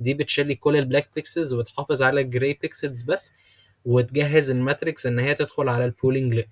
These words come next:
لاير. البولينج لاير هي لاير مهمه جدا بنستعمل فيها الماكس بولينج. الماكس بولينج ده بيهتم باللو فيتشر بتاعه الايمج زي الايدجز والبوينتس.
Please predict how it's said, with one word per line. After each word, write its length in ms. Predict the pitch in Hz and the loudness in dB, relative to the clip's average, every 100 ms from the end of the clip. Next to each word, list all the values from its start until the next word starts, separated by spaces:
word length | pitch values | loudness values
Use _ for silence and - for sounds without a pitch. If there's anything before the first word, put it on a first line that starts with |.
| - | -2
لاير. 340 | 117 104 104 120 | 2 2 0 -4
البولينج 520 | 113 - 165 170 135 | -4 2 2 2 0
لاير 300 | 139 160 147 | 2 2 4
هي 160 | 127 | 4
لاير 220 | 123 135 143 | 4 2 2
مهمه 320 | 127 131 143 | 0 -2 -2
جدا 400 | 127 139 160 180 - _ _ | -4 -2 -2 -2 -10 _ _
بنستعمل 480 | 113 107 139 147 135 | -6 -2 -2 -2 -2
فيها 260 | 143 143 | -2 0
الماكس 360 | 127 120 139 - | 0 -2 -4 -8
بولينج. 380 | - 123 113 110 | -2 0 2 0
الماكس 300 | 117 139 - | -2 -4 -4
بولينج 340 | - 135 123 | -2 0 2
ده 80 | 123 | 0
بيهتم 460 | 131 135 - 143 143 | 0 -4 -4 -2 0
باللو 380 | 123 117 139 | 0 2 2
فيتشر 580 | 143 - 156 - 123 117 - _ _ _ - - _ | 2 -2 -6 0 0 0 -8 _ _ _ -20 -20 _
بتاعه 320 | 120 113 131 - | -4 0 2 2
الايمج 580 | 127 117 147 175 175 - - _ _ _ _ _ _ _ _ _ _ - | -2 -2 -4 -4 -6 -12 -14 _ _ _ _ _ _ _ _ _ _ -4
زي 300 | 123 139 147 | 2 6 6
الايدجز 520 | 127 143 135 143 - | 4 2 2 0 0
والبوينتس. 560 | 117 113 110 107 104 | 0 2 2 2 0